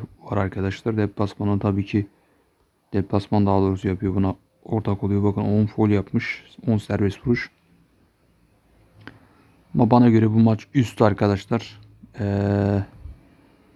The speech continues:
oran analizine baktığımda yani analiz yaptığımda açılan oranlar arkadaşlar iki bir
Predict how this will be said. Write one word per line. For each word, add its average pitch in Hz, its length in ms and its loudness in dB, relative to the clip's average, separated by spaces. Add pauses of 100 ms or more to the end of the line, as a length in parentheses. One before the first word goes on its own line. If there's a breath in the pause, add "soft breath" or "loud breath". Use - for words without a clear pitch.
(800 soft breath)
oran 110 220 4
analizine 104 540 2
baktığımda 104 480 2
yani 101 220 2
analiz 104 420 2
yaptığımda 104 640 0
açılan 104 360 -4
oranlar 98 400 -2
arkadaşlar 101 480 -2
iki 98 280 -2
bir 107 240 0